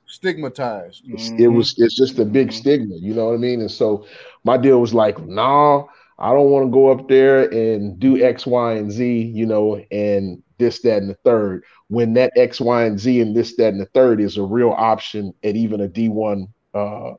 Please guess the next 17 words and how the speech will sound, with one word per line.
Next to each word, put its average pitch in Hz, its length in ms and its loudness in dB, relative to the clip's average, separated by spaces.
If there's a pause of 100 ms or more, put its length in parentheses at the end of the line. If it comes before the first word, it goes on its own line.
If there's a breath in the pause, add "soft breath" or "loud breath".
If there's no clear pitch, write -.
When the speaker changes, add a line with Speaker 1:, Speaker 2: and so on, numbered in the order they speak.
(120)
Speaker 2:
program, 90 500 -2 (220)
right? 98 280 -2
Speaker 3:
Mm-hmm. 110 340 -12
Speaker 2:
So 113 300 2
Speaker 1:
Same 113 60 -8
problems. 120 460 -8 (420)
Speaker 2:
same 147 380 4
problems, 110 600 2
same 147 340 2
Speaker 3:
Mm-hmm. 139 160 4
Speaker 2:
issues. 123 480 -4 (460)
So, 123 440 2
uh, 110 140 -2
again, 123 500 0
for 123 100 0
that, 120 380 2
no, 120 300 2